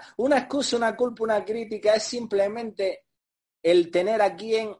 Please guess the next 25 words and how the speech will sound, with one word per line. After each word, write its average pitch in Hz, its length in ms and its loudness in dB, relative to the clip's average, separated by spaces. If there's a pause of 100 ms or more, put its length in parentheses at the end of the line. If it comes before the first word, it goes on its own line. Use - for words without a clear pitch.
(160)
te 185 120 -2
resuelva 190 440 0
un 190 80 -4
problema 190 440 2
o 185 40 2
a 175 40 -8
quien 185 240 -2
te 170 80 -2
escuche. - 560 -10 (440)
Recuérdate 202 460 2
algo 202 260 2
que 165 100 -2
le 147 100 2
dijo 160 320 4
Quijote 143 840 -2 (640)
a 127 160 2
Sancho: 120 680 -4 (600)
"Mi 113 120 -6
amado 175 640 2
escudero, 143 640 -2 (260)
cuando 151 500 6
los 147 220 2
perros 208 420 -2
ladran, 180 560 -2 (880)
es 208 480 0